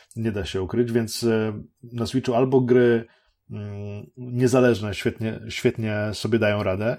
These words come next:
i stąd wydanie tego FE, które wy-, niby wyszło pod, e,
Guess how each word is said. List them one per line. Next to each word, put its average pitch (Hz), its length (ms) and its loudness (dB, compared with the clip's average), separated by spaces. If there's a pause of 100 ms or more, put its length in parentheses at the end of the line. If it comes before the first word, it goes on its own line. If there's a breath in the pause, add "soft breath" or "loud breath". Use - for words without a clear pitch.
i 120 60 -8
stąd - 400 -2
wydanie 110 400 -2
tego 101 200 -4
FE, 110 260 4
które 101 340 -4
wy-, 101 260 -4
niby 127 260 0
wyszło 120 320 4
pod, - 320 -8
e, 104 220 -2